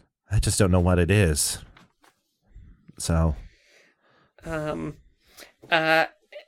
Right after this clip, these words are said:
Speaker 2: Evangelion from the, the other side of the room will, in a very rare move, chime in without having been directly asked a question.
Speaker 1: Evan's great. Love him. <laughs>
Speaker 2: I,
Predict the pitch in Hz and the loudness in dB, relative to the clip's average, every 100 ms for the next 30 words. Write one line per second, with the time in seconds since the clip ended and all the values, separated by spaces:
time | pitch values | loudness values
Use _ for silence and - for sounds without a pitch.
0 | _ 247 254 294 214 196 190 214 240 233 | _ 2 4 2 4 4 4 0 -2 -2
1 | 196 190 180 165 175 165 156 156 143 139 | -2 -2 -4 -4 -2 -2 0 2 2 0
2 | 139 160 147 151 - 147 147 160 170 - | 0 2 2 0 -2 0 0 0 -4 -4
3 | 151 147 135 143 _ _ 208 214 170 170 | -2 0 -2 -6 _ _ 2 2 2 4
4 | 208 330 277 165 151 139 135 139 123 - | 4 4 0 -2 -2 -2 -2 -2 -6 -14
5 | _ - - 175 160 156 143 143 135 131 | _ -8 -2 2 2 2 0 -2 -4 -6
6 | - 147 139 127 - 135 135 127 131 131 | -4 0 0 -2 -6 -6 -6 -8 -8 -2
7 | 123 123 131 - 135 - 117 143 - 226 | 0 0 -4 -6 -8 -8 -6 -6 -6 -8
8 | 226 233 233 - 285 359 - _ - - | -4 -4 -4 -8 -6 -6 -10 _ -20 -12
9 | - 110 82 73 - 82 73 73 _ - | -2 -2 -2 -6 -4 -4 -4 -6 _ -14
10 | 73 80 76 76 - 110 - - - _ | -6 -4 -4 -6 -4 -4 -4 -10 -20 _
11 | _ _ _ 98 - - _ - 254 370 | _ _ _ -20 -20 -20 _ -2 2 4
12 | 320 | 2